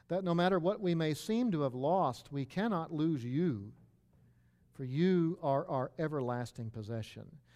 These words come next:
You are our heritage that endures forever. And you have a sovereign plan that is ordained to bring about good, to work all things together for good, according to your promise to those who have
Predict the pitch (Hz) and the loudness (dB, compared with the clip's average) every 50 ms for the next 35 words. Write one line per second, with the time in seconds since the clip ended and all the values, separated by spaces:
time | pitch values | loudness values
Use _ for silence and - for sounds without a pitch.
0 | - - _ _ - 143 165 202 220 214 190 180 208 220 175 156 147 143 139 131 | -20 -20 _ _ -4 0 2 2 4 4 4 4 4 4 4 6 6 6 4 2
1 | 107 98 131 170 165 151 135 - 120 113 110 - - 131 127 117 117 117 113 113 | 0 -2 -2 0 0 0 -2 -4 -6 -8 -8 -8 -8 -8 -8 -6 -8 -8 -8 -6
2 | 131 131 131 127 120 113 113 - 127 - - 131 117 107 107 104 107 107 - - | -4 -4 -4 -4 -6 -6 -10 -12 -14 -12 -12 -12 -10 -12 -12 -14 -16 -18 -20 -20
3 | _ - - - - _ _ 143 135 135 139 151 180 233 277 294 254 175 147 143 | _ -20 -20 -20 -20 _ _ -8 -4 -4 -2 0 2 4 4 4 4 4 2 2
4 | 147 135 131 123 - - - 185 202 220 214 190 180 160 147 135 - 190 196 208 | 0 0 -2 -4 -4 -4 -4 -2 0 0 0 0 -2 -4 -4 -4 -4 -2 -2 0
5 | 202 185 156 143 139 143 131 131 113 147 143 143 135 127 160 170 185 196 190 180 | 0 -2 -2 -2 -2 -2 -2 -2 -4 -4 -4 -4 -2 -2 -2 0 0 0 -2 -2
6 | 165 - - - - - _ - 156 135 139 139 147 160 196 196 202 208 202 - | -4 -8 -14 -20 -20 -20 _ -10 -8 -8 -8 -8 -4 -2 -2 0 -2 -2 -4 -6
7 | 190 143 160 175 175 180 175 - - _ - 131 120 165 226 277 233 151 117 139 | -6 -4 -2 -2 -2 -2 -4 -10 -14 _ -14 -4 -2 0 2 2 2 0 0 -4
8 | 139 127 139 175 262 285 262 196 - - - - - _ - 214 240 262 277 269 | -6 -6 -4 -2 2 2 2 2 2 -2 -10 -20 -14 _ -2 2 4 6 6 6
9 | 262 240 - - 240 254 254 233 - - 185 156 151 180 220 220 202 185 - 180 | 4 2 0 -2 -2 0 0 -2 -4 -4 -4 0 2 2 2 2 0 -2 -4 -8
10 | 156 147 190 269 320 285 175 - - - - _ _ _ _ _ _ _ _ _ | -6 -4 -2 0 0 0 -2 -2 -8 -20 -20 _ _ _ _ _ _ _ _ _
11 | _ _ _ _ _ _ _ _ _ _ _ _ _ _ _ _ _ 143 - - | _ _ _ _ _ _ _ _ _ _ _ _ _ _ _ _ _ -18 -12 -4
12 | - 202 208 190 185 160 139 143 156 170 170 170 - - 147 135 123 120 113 - | -2 -2 -2 -2 -4 -6 -4 -4 -4 -4 -4 -6 -6 -4 -4 -4 -4 -6 -8 -10
13 | - 143 127 139 147 160 160 151 135 - 151 139 127 127 120 113 | -10 -6 -2 0 0 0 0 -2 -4 -4 -4 -4 -4 -4 -6 -8